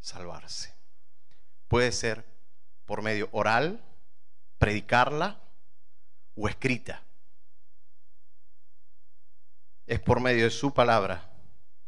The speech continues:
que Dios llama, da vida y Él nos hace nacer de nuevo. Santiago uno dieciocho. "En el ejercicio de su voluntad, Él nos hizo nacer", ¿cómo?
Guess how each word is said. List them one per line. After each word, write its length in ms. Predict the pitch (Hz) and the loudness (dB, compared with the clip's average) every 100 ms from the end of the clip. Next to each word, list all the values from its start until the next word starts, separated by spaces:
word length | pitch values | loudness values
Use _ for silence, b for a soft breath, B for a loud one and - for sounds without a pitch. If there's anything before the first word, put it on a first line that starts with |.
| - - | -4 -4
que 120 | - | 0
Dios 220 | 104 107 101 - | 2 2 0 4
llama, 400 | 123 113 107 104 | 6 6 2 0
da 200 | 98 104 | 4 4
vida 560 | 107 131 113 101 95 - b b b b | 6 4 4 2 0 -4 b b b b
y 140 | 104 107 | 2 2
Él 100 | 107 | 4
nos 220 | 101 - | 0 2
hace 280 | 104 - 101 | 2 2 -2
nacer 360 | 95 - 101 | -2 0 0
de 100 | 101 | 2
nuevo. 320 | 110 117 95 | 6 6 6
Santiago 600 | 87 107 107 - 123 123 | 2 0 0 6 6 8
uno 260 | 117 127 131 | 6 4 4
dieciocho. 600 | 127 - 120 113 - - - - - - - - B B B | 2 4 4 4 2 -6 -6 -6 -4 -4 -4 -4 B B B
"En 200 | 113 120 | 4 6
el 100 | 117 | 4
ejercicio 640 | 117 117 120 147 170 165 | 4 2 4 2 4 8
de 80 | 143 | 8
su 160 | - 120 | 6 4
voluntad, 720 | 117 104 98 123 113 - - | 4 4 6 8 8 4 2
Él 280 | 131 143 147 | 8 8 8
nos 300 | 139 113 - | 6 4 2
hizo 300 | 160 - 151 | 0 0 2
nacer", 560 | 135 110 - 131 90 - | 2 2 8 8 6 4
¿cómo? 580 | 143 123 92 - - | 6 6 4 -2 -4